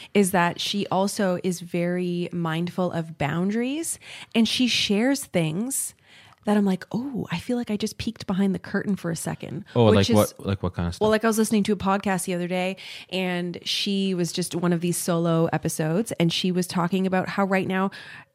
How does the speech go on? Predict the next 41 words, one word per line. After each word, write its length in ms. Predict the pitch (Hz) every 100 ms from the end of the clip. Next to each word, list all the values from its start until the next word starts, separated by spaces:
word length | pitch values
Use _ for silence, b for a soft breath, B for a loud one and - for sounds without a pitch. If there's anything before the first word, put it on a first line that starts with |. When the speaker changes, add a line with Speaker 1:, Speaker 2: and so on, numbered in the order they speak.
| -
Speaker 1:
it's 180 | 208 214
a 60 |
hard 340 | 185 - 185 208
season. 680 | - 190 170 156 170 269 - -
We 180 | 175
all 160 | 160 156
know 260 | 170 233 226
that. 300 | 143 151 -
But 100 | 196
she 260 | - 214 -
added, 500 | 220 277 214 165 165 B B B
it's 200 | 226 247
a 60 |
hard 220 | 202 226
season 320 | - 220 240 226
for 140 | 220
her 180 | 214 226
and 80 | 240
her 100 | 208
husband. 640 | 226 302 - 95 202 202 B B -
And 120 | 208
they've 140 | 233
been 160 | 233 208
married 440 | 185 240 262 185
for 580 | - 180 165 165 156 156 _ -
twenty-three 800 | - 175 170 175 190 185 202 202
years. 580 | 202 196 233 285 302 -
They've 220 | 190 175
got 360 | 170 160 - -
old, 220 | 175 180
like, 140 | 120 -
children, 360 | 196 185 214
a 80 | 180
twenty-one-year-old 640 | - 190 185 175 190 185
and 80 | 180
a 40 | 170
fourteen-year-old 640 | 180 - 185 185 190 196
or 40 |
something 220 | 202 -
like 100 | 208
that. 240 | 226 240